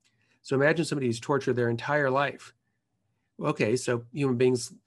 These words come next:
you know, live roughly eighty years, but let's say the person lives a super long time, so they live a hundred twenty years,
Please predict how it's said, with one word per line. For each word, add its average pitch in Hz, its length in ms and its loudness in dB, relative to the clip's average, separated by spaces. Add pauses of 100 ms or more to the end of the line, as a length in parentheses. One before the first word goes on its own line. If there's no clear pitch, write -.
you 165 80 -2
know, 123 120 2
live 123 460 0
roughly 120 380 0
eighty 123 200 2
years, 113 340 -2
but 139 100 -6
let's 135 180 -2
say 120 180 0 (180)
the 127 60 -14
person 123 260 -4
lives 120 200 0
a 113 60 -6
super 147 280 -2
long 123 200 0
time, 117 260 -2
so 120 120 -4
they 120 100 -2
live 139 200 -2
a 123 60 2
hundred 147 300 -2
twenty 131 240 -2
years, 120 400 -4